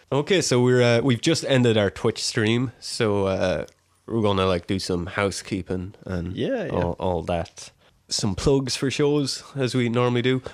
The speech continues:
Speaker 1: But first, actually, just occurred to me is we're doing a Fallout episode.
Speaker 2: Yeah.
Speaker 1: 'Cause it's not, I wouldn't imagine it's a huge amount of effort for anybody that's pretty good at art.
Speaker 2: <laughs>
Speaker 1: But you know the, uh, the Pip-Boy,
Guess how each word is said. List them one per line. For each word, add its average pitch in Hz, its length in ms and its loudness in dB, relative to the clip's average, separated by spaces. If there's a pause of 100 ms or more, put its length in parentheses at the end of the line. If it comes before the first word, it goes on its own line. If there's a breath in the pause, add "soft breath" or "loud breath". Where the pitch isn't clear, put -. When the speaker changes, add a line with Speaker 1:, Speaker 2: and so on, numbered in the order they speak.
Speaker 1:
But 123 100 -2
first, - 300 2
actually, 113 240 2
just 120 180 -2
occurred 117 300 0
to - 100 -4
me 98 320 -4
is 101 320 0
we're 98 120 2
doing 101 180 2
a - 20 -4
Fallout 104 380 0
episode. - 460 -6 (240)
Speaker 2:
Yeah. 92 220 -6 (760)
Speaker 1:
'Cause - 120 -2
it's 185 140 0
not, 226 140 2
I 170 40 4
wouldn't 190 240 2
imagine 170 360 2
it's - 180 -6
a 107 60 -2
huge 156 440 0
amount 165 300 0
of 156 80 -4
effort 165 420 -2 (100)
for - 200 2
anybody 123 420 4
that's 107 280 -4 (180)
pretty 127 300 2
good 131 180 2
at - 100 0
art. 151 400 -2 (360 loud breath)
Speaker 2:
<laughs> - 340 -12
Speaker 1:
But 156 140 4
you 151 160 4
know 190 240 4
the, 180 200 2
uh, 123 400 4
the 107 100 2
Pip-Boy, - 960 -2